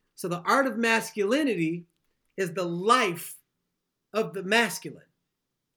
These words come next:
And for me, life of the masculine is the work of art, because there's so much journey, so much lessons, so much, uh, so much overcoming, and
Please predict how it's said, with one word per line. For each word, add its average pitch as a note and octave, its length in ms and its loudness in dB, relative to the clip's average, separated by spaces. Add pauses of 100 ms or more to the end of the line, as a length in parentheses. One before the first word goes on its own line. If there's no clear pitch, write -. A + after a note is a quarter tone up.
(420)
And F#3+ 280 -6
for G3+ 140 -4
me, G3 580 0 (300)
life G#3 480 0
of G#3+ 140 -6
the G#3 80 -4
masculine F3 920 -4 (800)
is B3+ 260 -2
the A#3 120 4
work A3+ 260 -2
of G3+ 140 -4
art, G#3 360 2 (200)
because G#3+ 400 -2
there's G3 260 -2
so B3+ 260 0
much A#3 320 -4
journey, G3 520 -2 (160)
so C4 420 0
much A#3 280 -4
lessons, F#3+ 680 -4 (180)
so B3+ 380 0
much, A#3 400 -4
uh, F#3+ 460 -4 (260)
so B3 200 -2
much A#3+ 300 -2
overcoming, A3 840 -6
and E3 220 -6